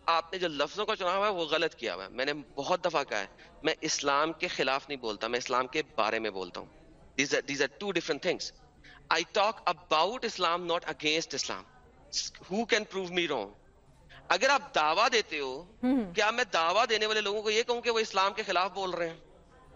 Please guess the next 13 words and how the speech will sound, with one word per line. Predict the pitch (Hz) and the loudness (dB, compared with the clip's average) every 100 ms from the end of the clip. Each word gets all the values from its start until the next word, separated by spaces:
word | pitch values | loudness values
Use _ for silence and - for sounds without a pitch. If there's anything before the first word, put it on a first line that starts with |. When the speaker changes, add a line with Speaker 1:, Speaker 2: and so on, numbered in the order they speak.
| - | -10
Speaker 1:
میں | 190 170 | -2 0
تو | 190 | 2
نہیں | 202 | 2
کہہ | 233 | 2
سکتا۔ | 240 247 143 - - - - - - | 0 -2 -6 -10 -16 -20 -20 -12 -2
اسلام | 226 302 339 | 2 6 6
کے | 381 | 6
بارے | 320 311 359 349 | 6 8 8 8
میں | 254 | 6
بول | 202 | 4
رہے | 170 | 4
ہیں | 139 | 0
وہ۔ | 104 | -2